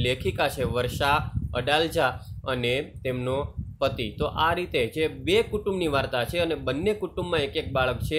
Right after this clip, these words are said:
જે અંકિત છે તે લેખિકાનો પુત્ર છે, લેખિકા અને સંજય, જે લેખિકા છે તેમના પતિનું નામ સંજય છે, તેમનું જે બાળક છે તે સૌરભ, તેનું બાળક, સોરી, અંકિત અને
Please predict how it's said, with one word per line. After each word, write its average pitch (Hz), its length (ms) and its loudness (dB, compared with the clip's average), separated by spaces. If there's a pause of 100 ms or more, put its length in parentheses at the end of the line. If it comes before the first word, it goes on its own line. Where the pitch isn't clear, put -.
જે 147 120 -2 (100)
અંકિત 143 500 -4
છે 208 180 2 (420)
તે 156 120 0 (440)
લેખિકાનો 170 600 0
પુત્ર 190 280 -4 (100)
છે, 113 160 -4 (800)
લેખિકા 135 520 0
અને 143 180 2 (100)
સંજય, 156 440 0 (180)
જે 135 140 0 (640)
લેખિકા 160 480 0
છે 165 120 -4
તેમના 135 360 -2
પતિનું 135 340 -2
નામ 151 140 2 (320)
સંજય 131 400 -2
છે, 185 160 0
તેમનું 131 360 -2
જે 151 120 0
બાળક 147 420 2
છે 170 160 0
તે 131 140 -2
સૌરભ, 160 500 2 (440)
તેનું 143 240 -2
બાળક, 131 240 2
સોરી, 160 420 2
અંકિત 160 420 -2 (320)
અને 147 240 0